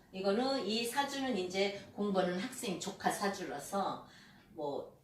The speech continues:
시간을 물어볼 게 뭐하니까 우리 조카 우승하겠느냐, 그쪽으로 잘 나가겠느냐 하고 본 사주예요. 그래서 딱 맞다.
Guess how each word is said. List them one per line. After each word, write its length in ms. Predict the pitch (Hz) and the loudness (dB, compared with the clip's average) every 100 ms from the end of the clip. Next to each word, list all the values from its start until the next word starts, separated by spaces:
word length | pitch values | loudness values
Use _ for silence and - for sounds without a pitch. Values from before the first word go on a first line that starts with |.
| _ _ - _ _ - | _ _ -20 _ _ -6
시간을 460 | - - 285 254 170 | 0 4 6 4 4
물어볼 420 | 196 - 165 160 | 4 6 4 0
게 200 | - 165 | 0 4
뭐하니까 800 | 180 196 180 156 - 196 233 233 | 8 8 6 4 6 8 8 6
우리 180 | 160 160 | 2 0
조카 600 | 185 - 190 165 156 - | -2 -2 4 4 4 0
우승하겠느냐, 1160 | 175 190 190 180 196 202 170 156 156 180 202 196 | -6 -4 -2 -2 0 2 2 0 0 2 2 0
그쪽으로 440 | 185 - 165 156 | -2 -2 0 0
잘 280 | 147 - 160 | -2 0 4
나가겠느냐 720 | 156 160 151 156 147 143 151 151 | 4 2 0 -2 -4 -4 -2 0
하고 300 | 208 180 - | 0 -2 -4
본 200 | 151 147 | -8 -8
사주예요. 720 | - 196 180 156 127 123 - - - - | -4 -4 -4 -4 -6 -8 -10 -16 -16 -8
그래서 580 | 175 160 233 226 143 - - - - - _ - | -2 0 4 4 2 -2 -16 -18 -20 -20 _ 4
딱 320 | - 370 381 | 6 10 8
맞다. 960 | 240 202 - - - 151 165 196 165 | 8 2 2 8 10 10 10 8 4